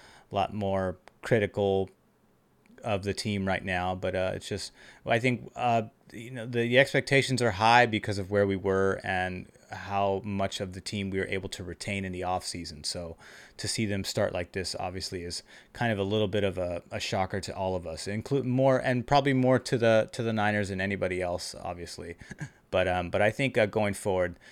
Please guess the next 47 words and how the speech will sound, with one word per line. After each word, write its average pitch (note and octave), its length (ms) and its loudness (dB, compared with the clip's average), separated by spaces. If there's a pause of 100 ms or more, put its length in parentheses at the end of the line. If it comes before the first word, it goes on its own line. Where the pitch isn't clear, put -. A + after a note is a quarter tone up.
(240)
y-, G#2+ 140 -4
I G#2 60 0
think A2+ 160 -2
there's G#2+ 180 -2
a G#2+ 60 0
lot G2 340 6
to - 100 -8
look G2 160 -2
forward F#2 280 -2
to. G2 100 -4
I F2+ 60 2
think G2 160 -6
you're G2 80 -12
gonna G2 120 -4
see G2+ 200 -4
a F2+ 60 0
lot, F#2 280 0
a - 80 -10
lot G#2 220 2
of - 60 -10
things G2+ 200 -4
get - 220 -2
cleaned G#2 340 -4
up, F2 260 -4 (300)
because G#2 300 -2
now G#2+ 200 6
you A#2 180 4
have G#2+ 260 8
an F#2 80 -4
official B2+ 640 2
live G2+ 320 4
fire A2 360 4
exercise G2 760 0
under A2+ 320 0
their G#2 160 4
belt. F#2+ 400 2 (260)
It's - 220 -6
on G#2 240 -2
record. G#2 420 2
It's F2+ 220 -10
in F#2+ 80 -4
the G#2+ 80 0
books. G2+ 560 0 (320)
So - 160 -4
now G2+ 220 4
going A2 280 4
forward, G2+ 540 2